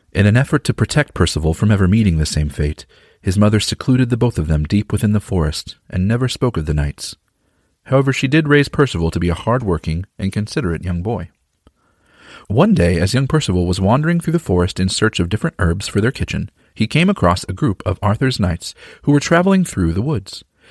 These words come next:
He had never seen or heard of such figures before, and seeing their shining armor, mistook them for angels.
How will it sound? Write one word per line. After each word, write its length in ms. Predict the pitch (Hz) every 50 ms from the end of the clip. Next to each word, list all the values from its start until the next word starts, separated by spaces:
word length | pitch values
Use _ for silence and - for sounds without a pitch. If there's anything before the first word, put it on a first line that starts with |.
| - - - _
He 140 | - - 147
had 120 | 160 156
never 200 | 143 160 175 160
seen 360 | - - - 233 254 135 90
or 120 | 87 87 87
heard 320 | - - 294 214 92 85
of 100 | 80 -
such 240 | - - 80 - -
figures 300 | - 85 80 80 78 76
before, 440 | - 78 - 82 78 78 80 78 - _ _ _ _ _ _ _
and 160 | - 92 90
seeing 280 | - - 165 202 147 98
their 120 | 85 82
shining 340 | 76 - - 123 117 101 92
armor, 320 | 113 156 170 117 95 87 - - _ _ _ _ _ _ -
mistook 360 | 90 - - - 202 - -
them 160 | 151 160 156
for 160 | - - 78 -
angels. 540 | 113 190 - - - - - - - -